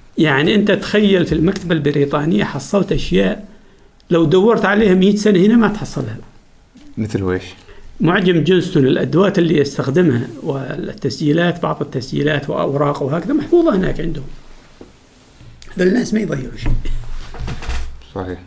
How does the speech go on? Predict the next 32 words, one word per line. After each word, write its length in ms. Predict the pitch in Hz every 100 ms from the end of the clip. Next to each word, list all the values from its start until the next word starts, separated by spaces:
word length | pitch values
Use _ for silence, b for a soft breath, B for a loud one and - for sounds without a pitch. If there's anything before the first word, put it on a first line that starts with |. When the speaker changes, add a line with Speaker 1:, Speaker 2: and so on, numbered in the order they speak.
| -
Speaker 1:
وعندنا 440 | 139 185 175 180
بعض 260 | 175 180 175
الأشياء 400 | 170 143 202 180
البسيطة، 440 | 151 139 - -
يعني 280 | 151 139 147
نحن 240 | 180 - 160
الآن 380 | - 147 147
لما 280 | 147 156 143
نجي، 420 | 147 139 131 123 B B B -
آه، 320 | 143 143 151
فلذلك 540 | 151 151 135 190 185 185
أنا 120 | 185
من، 380 | 165 156 139 135
من 60 |
سنوات، 580 | 131 143 156 156 131 -
والعياذ 380 | 120 131 151 135
بالله 240 | 131 135
من 100 | 139
كلمة، 320 | 127 143 131 139
أنا 200 | - 156
من، 200 | 135 - - B B B B
من 200 | 143 151
يمكن 320 | 165 160 147
ثلاثين 480 | 151 143 135 165 165
سنة 260 | - 156 147
وأنا 240 | 156 156
بطالب 460 | 135 139 156 160 147
بإنشاء 380 | 135 120 170
مكتبة 480 | 139 147 151 165 147
وطنية 440 | 131 135 151 135 131
في 180 | 139 127 135
عمان. 180 | 147